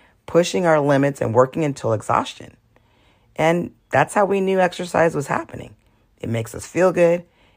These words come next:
it gets our endorphins pumping, and it gets our heart rate up. Except now we can't do that. Our bodies are unable to get to or sustain that level of exertion. And that can make us feel defeated and frustrated, angry, sad,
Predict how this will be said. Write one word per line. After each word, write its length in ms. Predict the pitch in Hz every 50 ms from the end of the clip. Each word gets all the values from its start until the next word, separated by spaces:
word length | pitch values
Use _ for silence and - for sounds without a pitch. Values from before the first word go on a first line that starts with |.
| _
it 100 | - 120
gets 220 | 113 127 127 - -
our 140 | 107 104
endorphins 500 | 101 92 127 139 160 175 - 165 156 156
pumping, 420 | - 156 139 135 - 147 147 147 147 _ _ _ _ _ _ -
and 100 | - 131
it 60 | 131
gets 200 | - 135 131 -
our 80 | 123 120
heart 220 | 127 120 117 -
rate 140 | - - 71
up. 200 | - - - _ _ _ _ _ _ _ _ _ _ _ _ _ _ _
Except 280 | _ - - - 170 185
now 200 | 180 170 165 165
we 60 | 165
can't 240 | 160 - 135 - -
do 120 | 120 127
that. 220 | - - - - _ _ _ _ _ _ _ _ _ _ _ _ _ - -
Our 100 | - 120
bodies 380 | 117 101 120 127 139 160 156 160
are 100 | 151 139
unable 400 | 131 123 120 117 117 117 139 151
to 100 | 147 131
get 340 | 127 - 123 120 - - _ _ _ _ _ _ -
to 400 | - - 127 123 131 143 147 - _
or 320 | - 127 127 127 139 151 -
sustain 640 | - - - 123 117 - - 135 123 113 110 87 -
that 320 | - 104 117 120 139 - -
level 240 | 123 117 107 107
of 100 | 110 101
exertion. 580 | 101 101 104 - 135 170 - - - - - 113 _ _ _ _ _ _ _ _ _ _ _ _ _ _ _ _ _ _ -
And 300 | 127 139 147 151 135 -
that 200 | - 143 165 -
can 120 | - 240 233
make 160 | 208 196 -
us 140 | 170 170 -
feel 260 | - 151 151 143 143
defeated 640 | 143 - 127 - - 131 139 139 160 165 147 143 - -
and 200 | - 127 120 113
frustrated, 600 | - - 147 208 - - - 139 - 139 135 - _ _ - _ _ _ _ _ _ _ _ -
angry, 580 | 120 147 175 185 165 160 175 175 175 175 175
sad, 640 | 175 - - - 135 139 156 156 156 156 156 160